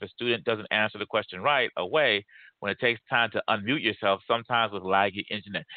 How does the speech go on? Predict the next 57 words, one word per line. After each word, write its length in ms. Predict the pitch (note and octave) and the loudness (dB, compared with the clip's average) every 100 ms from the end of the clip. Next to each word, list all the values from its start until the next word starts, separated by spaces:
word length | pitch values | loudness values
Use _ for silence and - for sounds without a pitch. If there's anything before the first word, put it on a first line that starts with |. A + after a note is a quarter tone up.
| - | -4
That's 200 | D#3 G3+ | -2 0
deep, 200 | E3 D#3+ | 0 0
'cause 80 | C#3 | 0
I 60 | D3 | -2
didn't 140 | F3+ | 0
realize 320 | E3 D#3 A#2 | 2 2 2
that, 140 | G#2 G#2+ | 0 -4
'cause 100 | G#2 | -6
sometimes 360 | D#3 - E3 | -8 -2 -2
the 60 | C#3+ | -2
students 240 | C3+ D3 B2+ | -8 -10 -6
don't 160 | B2+ | -6
realize 380 | - C3 C3+ A2+ | 0 0 2 2
that 100 | A2 | 0
they're 120 | A2 | -4
muted, 340 | G2+ B2+ A2+ D#2+ - _ _ _ _ | -4 -6 -6 -8 -12 _ _ _ _
and 100 | G#2+ | -2
they'll 100 | G#2+ | 0
start 200 | C3+ A#2+ | 2 0
talking. 360 | A2+ C#3+ C#3+ D#2 D#4 _ _ _ _ _ - | 2 0 0 -8 -12 _ _ _ _ _ -20
And 240 | - - | -16 -4
you're 20 | A#2 | -2
like, 120 | A2 | 0
"Okay, 140 | A#2+ | 0
well, 80 | B2 | 0
no 100 | B2 | 2
one 80 | B2+ | 2
said 120 | D3+ | 2
nothing." 220 | C#3 A2+ F2+ | 0 -2 -4
But 140 | C3 - | -4 0
wait 120 | D#3 | 0
a 40 | F#3 | 0
minute. 180 | A#2 - G2 | -2 -6 -6
So 100 | A#2+ | -6
they'll 60 | |
put 80 | A2 | -6
in 40 | |
the 60 | A#2+ | -6
chat, 180 | C#3+ G#2+ | -4 -2
like, 140 | A#2+ - | -4 -6
and 100 | G#2+ | -6
they'll 120 | A2+ | -6
put 140 | C3+ | -4
in 120 | G#2 F#2+ | -4 -6
the 80 | |
chat, 220 | A2 C3 - | -4 -2 0
"But 100 | A#2+ - | -4 0
I 120 | C3 | 0
did 180 | C#3 F3 | 2 0
say 140 | C#3+ | 0
something," 280 | A#2+ G#2 D#2 - _ _ | 0 -4 -8 -16 _ _
right? 320 | F2 F#2 G2+ - | -2 2 2 -2
So 220 | A2 F#2+ | 0 2
what 160 | F#2 A2 | 2 -4
can 100 | B2+ | -4
you 100 | G#2+ | -6
do? 220 | G2 F2+ | -4 -6